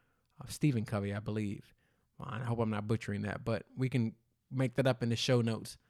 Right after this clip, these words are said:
But it's Covey. The last name is Covey. He wrote this book, and the first name is, is leaving me right now. But he talks about the quadrants and, and being able to prioritize your life. He kinda hits on that a little bit. And the key to this when it comes to priority management,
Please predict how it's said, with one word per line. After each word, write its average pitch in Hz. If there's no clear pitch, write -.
But 95
it's -
Covey. 139
The 113
last 143
name 139
is 127
Covey. 131
He 160
wrote 151
this 120
book, 120
and 113
the 117
first 131
name 117
is, 104
is 110
leaving 117
me 107
right 104
now. 107
But 120
he 127
talks 170
about 139
the 120
quadrants -
and, 113
and 123
being 139
able 123
to 127
prioritize 120
your 107
life. 107
He 117
kinda 135
hits 131
on 123
that 113
a 110
little 110
bit. 104
And 131
the 147
key 277
to 151
this 110
when 127
it 117
comes 127
to 127
priority 123
management, 113